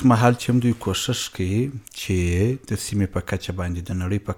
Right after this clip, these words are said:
کچه باندې د افغانستان په رابطه باندې کنفرانسونه ونیسي، په هغو کې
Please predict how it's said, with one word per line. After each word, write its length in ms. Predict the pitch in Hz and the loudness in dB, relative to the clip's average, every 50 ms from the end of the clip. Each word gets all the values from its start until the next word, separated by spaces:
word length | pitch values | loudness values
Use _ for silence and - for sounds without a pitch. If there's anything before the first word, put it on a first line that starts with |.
| - | -6
کچه 240 | 95 90 - 98 95 | -8 -8 -8 -8 -6
باندې 260 | 90 87 85 85 87 | -4 -4 -4 -4 -4
د 80 | 90 87 | -6 -6
افغانستان 560 | - - - 92 87 - - 107 101 98 - | -6 -4 -4 -4 -4 -2 -2 0 0 0 0
په 140 | - 98 92 | 0 -2 -2
رابطه 340 | 87 90 90 - - 101 104 | -2 -4 -6 -6 -4 -4 -2
باندې 300 | 101 92 90 87 90 - | -4 -4 -4 -6 -6 -8
کنفرانسونه 720 | - 92 90 - 95 90 90 90 - - 113 110 110 101 95 | -8 -8 -8 -6 -6 -6 -6 -6 -6 -2 -2 0 0 0 0
ونیسي، 420 | 95 90 82 - - - 92 90 | -2 -4 -4 -6 -8 -8 -8 -8
په 220 | 87 - - 90 | -8 -8 -8 -8
هغو 160 | 90 98 104 87 - | -8 -8 -8 -10 -12
کې 120 | - - | -12 -14